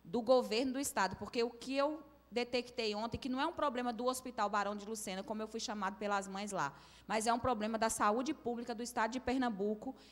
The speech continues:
que precisa ser resolvido. Parabéns, vereador, por trazer esse tema.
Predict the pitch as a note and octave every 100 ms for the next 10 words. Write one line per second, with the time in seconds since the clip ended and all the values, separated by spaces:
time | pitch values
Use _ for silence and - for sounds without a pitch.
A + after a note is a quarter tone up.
0 | - G#3 A#3 A3+ A#3 A#3 A3 G#3+ A3+ G#3+
1 | E3 D#3 G3 G#3+ G3 F#3 F#3+ F3+ F3+ E3
2 | F3 F#3 F3 F3 F#3 - C#3+ B2+